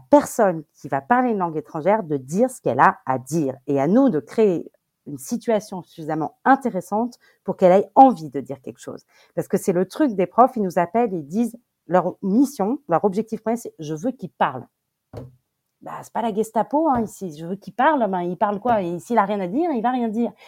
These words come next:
Donc, il faut bien à nous de créer des situations pour, euh, bah, créer une parole qui soit intéressante.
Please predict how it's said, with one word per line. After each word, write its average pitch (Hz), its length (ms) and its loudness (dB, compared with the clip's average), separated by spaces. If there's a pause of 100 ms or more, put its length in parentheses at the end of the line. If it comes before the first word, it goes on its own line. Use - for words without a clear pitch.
(200)
Donc, 214 140 2
il 220 40 -6
faut 262 100 4
bien 262 200 2
à 233 100 2
nous 233 300 4
de 175 100 -4
créer 208 240 -4
des 147 140 -6
situations 240 880 -4 (640)
pour, 311 420 0 (140)
euh, 156 420 -4 (640)
bah, 123 180 -14
créer 180 200 -4
une 214 200 -4
parole 185 440 -4
qui - 140 -20
soit - 180 -12
intéressante. 147 600 -16